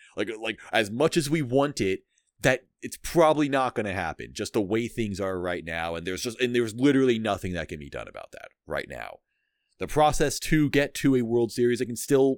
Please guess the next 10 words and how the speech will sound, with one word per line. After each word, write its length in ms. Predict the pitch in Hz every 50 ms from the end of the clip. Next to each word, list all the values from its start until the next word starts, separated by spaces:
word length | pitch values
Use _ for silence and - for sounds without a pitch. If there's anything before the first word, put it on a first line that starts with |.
| _ -
it 80 | 117
can 80 | 120 127
still 220 | 120 165 156 143
work. 300 | 120 131 143 98 82 -
Anybody 420 | 107 131 156 156 147 160 156 156 143
can 220 | - 139 127 107
do 200 | 82 - 131 104
it, 160 | 71 55 - _ _ _ _
theoretically, 680 | - 120 117 113 113 113 113 110 104 92 - 65 55 -
hypothetically. 920 | - - 104 - 104 - - - 120 98 82 73 - 69 58 58 58